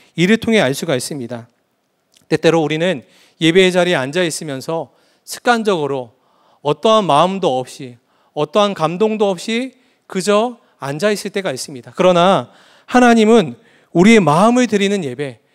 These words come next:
우리가 진정 하나님을 사랑하고 그 하나님의 이름을 높여드리는 그 마음의 찬양과 감사와 영광으로 주님께 나아가는 그런 예배를 받기를 원하십니다. 나의 고백이 있고, 나의 결단이 있고,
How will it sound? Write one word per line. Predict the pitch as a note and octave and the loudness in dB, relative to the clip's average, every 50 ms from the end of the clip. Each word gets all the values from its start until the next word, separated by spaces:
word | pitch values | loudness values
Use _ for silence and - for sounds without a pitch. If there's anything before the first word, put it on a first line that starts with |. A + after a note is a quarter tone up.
| _ _ _ _ _ _ | _ _ _ _ _ _
우리가 | - E3 F3 G3 G3 G#3 G3 | -4 -2 0 2 2 2 2
진정 | - - - G3+ G3+ G3 G#3+ G#3 G#3 G3 | 2 -2 -6 -6 -2 0 0 0 2 0
하나님을 | G#3+ A3+ A3+ A3 A3 G#3+ G#3 G#3 G3+ G#3 | 0 0 2 0 0 0 -2 -4 -4 -6
사랑하고 | - - A3 A3 A3+ G#3+ F#3+ E3 D3 C3 B2 C#3+ B2+ A#2 _ _ _ _ _ _ _ _ _ _ | -6 -4 -4 -4 -4 -4 -6 -8 -10 -10 -10 -10 -12 -12 _ _ _ _ _ _ _ _ _ _
그 | - G3+ | 0 2
하나님의 | G3+ G#3+ B3 B3 B3 B3 A#3+ A#3 A3+ A3+ G#3+ | 2 2 0 0 0 0 0 0 0 0 0
이름을 | G3 F#3+ G3+ G#3 G3+ F#3+ | -2 -4 -2 -4 -4 -2
높여드리는 | D#3 F3+ F#3 - - A#3+ A#3 A3 G#3+ G3+ F#3+ F#3+ A#3 A#3+ F#3+ C3+ - _ _ _ _ _ _ _ _ | -2 -4 -4 -2 -2 -2 0 0 -2 -4 -2 -2 -2 -2 -4 -6 -10 _ _ _ _ _ _ _ _
그 | - A3+ | -6 -2
마음의 | G3+ F#3+ G3 G#3+ A3 G#3+ G#3+ G#3 | 2 4 4 4 2 0 -2 -4
찬양과 | - - - C4 C4 C4 C4 B3+ B3 A#3 G#3 G3 F#3 F3+ - | -6 -8 -8 -4 -2 -2 -2 -2 -2 -4 -4 -4 -4 -4 -6
감사와 | - - - F3+ G3+ A3+ A#3 - - G#3 G3+ F#3+ E3+ D#3 D3 | -10 -10 -8 -6 -6 -6 -6 -6 -4 -2 0 0 0 -2 -2
영광으로 | D#3+ F3 G3 G#3+ A3 A3+ A3 G#3 F3+ F3 A3 G#3+ D#3 B2 - _ _ _ _ _ _ _ | -4 -4 -2 -2 -2 -2 -2 -2 -4 -2 -2 -2 -2 -6 -10 _ _ _ _ _ _ _
주님께 | - - A#3+ B3+ A#3+ A#3+ B3+ A3+ | -8 -6 -4 -4 -4 -2 -2 0
나아가는 | F#3 E3+ F3+ G3 F#3 F#3+ F3 F#3 A3 G#3 D#3 A#2+ - _ _ _ _ _ | 2 2 2 2 0 -2 -4 -4 -6 -8 -8 -10 -16 _ _ _ _ _
그런 | - - G#3+ A#3 A#3+ A#3+ G#3+ | -2 2 4 6 6 6 6
예배를 | F#3+ F#3 F3 F3+ F3+ F#3 F3+ E3 D3 - _ _ _ _ | 4 4 4 4 4 4 2 2 0 -4 _ _ _ _
받기를 | - - F#3 - - A3+ G#3+ G#3+ | -10 -10 -6 0 4 4 6 6
원하십니다. | D#3+ B2+ C#3 D#3 D#3 D3+ - D3 B2+ B2 A#2+ B2 A#2+ A2+ - _ _ _ _ _ _ _ | 4 4 2 0 -2 -2 -4 -8 -8 -8 -8 -8 -10 -12 -16 _ _ _ _ _ _ _
나의 | D3+ D3 D3+ D#3+ E3 D#3 | 2 4 6 6 6 4
고백이 | - - D#3 D3 D3 E3+ E3 D3 D3 | 4 2 2 4 4 4 4 2 0
있고, | D3+ C3 - - - C#3+ C3+ A#2+ - _ _ _ _ _ _ | -6 -6 -8 -8 -6 -6 -6 -6 -12 _ _ _ _ _ _
나의 | - D#3+ D#3+ F3 F3+ F3 | 0 2 4 4 2 2
결단이 | - D#3+ D#3 D#3 D#3 D#3 G3+ F#3 F3+ E3+ D3+ | 0 0 0 0 0 -2 -2 -2 -2 -4 -8
있고, | C3+ - _ - C#3 B2 | -12 -12 _ -14 -14 -14